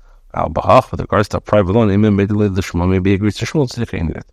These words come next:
Amar Papa Rabbi says, Chasad Allah is, Mil Alpe gave him a Yerusha with regards to a loan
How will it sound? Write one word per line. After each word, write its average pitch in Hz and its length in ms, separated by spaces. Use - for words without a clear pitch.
Amar 110 220
Papa 110 260
Rabbi 110 200
says, 110 220
Chasad 110 440
Allah 101 300
is, 98 260
Mil 113 300
Alpe 107 460
gave 98 200
him 113 140
a 104 40
Yerusha 101 360
with 92 100
regards 104 260
to - 100
a - 20
loan 98 320